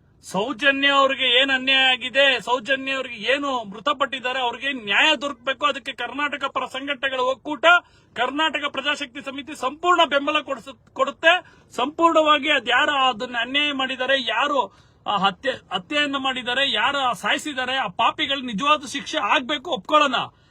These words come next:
ಆದ್ರೆ ಪದೇ ಪದೇ ನೋಡ್ತಾ ಇದ್ದೀನಿ ಸೋಷಿಯಲ್ ಮೀಡಿಯಾಗಳಲ್ಲಿ, ಮೀಡಿಯಾಗಳಲ್ಲಿ ಧರ್ಮಸ್ಥಳದ ಹೆಸರನ್ನ ತಗೊಳ್ತಾ ಇದ್ದೀರಿ. ನಿಮಗೆ ನಾಚಿಕೆ, ಮಾನ, ಮರ್ಯಾದೆ ಏನಿಲ್ವಾ?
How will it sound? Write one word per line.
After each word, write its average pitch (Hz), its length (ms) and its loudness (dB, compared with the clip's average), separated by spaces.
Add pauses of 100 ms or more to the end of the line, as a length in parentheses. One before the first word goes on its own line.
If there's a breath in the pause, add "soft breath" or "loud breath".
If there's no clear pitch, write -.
(140 soft breath)
ಆದ್ರೆ 247 300 4
ಪದೇ 254 340 4
ಪದೇ 302 220 0
ನೋಡ್ತಾ 302 360 2
ಇದ್ದೀನಿ 277 320 0
ಸೋಷಿಯಲ್ 302 440 0
ಮೀಡಿಯಾಗಳಲ್ಲಿ, 269 640 -2
ಮೀಡಿಯಾಗಳಲ್ಲಿ 285 800 0 (460 soft breath)
ಧರ್ಮಸ್ಥಳದ 339 680 4
ಹೆಸರನ್ನ 285 420 -2
ತಗೊಳ್ತಾ 247 400 0
ಇದ್ದೀರಿ. 180 320 -4 (280 soft breath)
ನಿಮಗೆ 247 280 0
ನಾಚಿಕೆ, 285 640 4
ಮಾನ, 285 360 4 (120)
ಮರ್ಯಾದೆ 311 500 2
ಏನಿಲ್ವಾ? 254 600 -2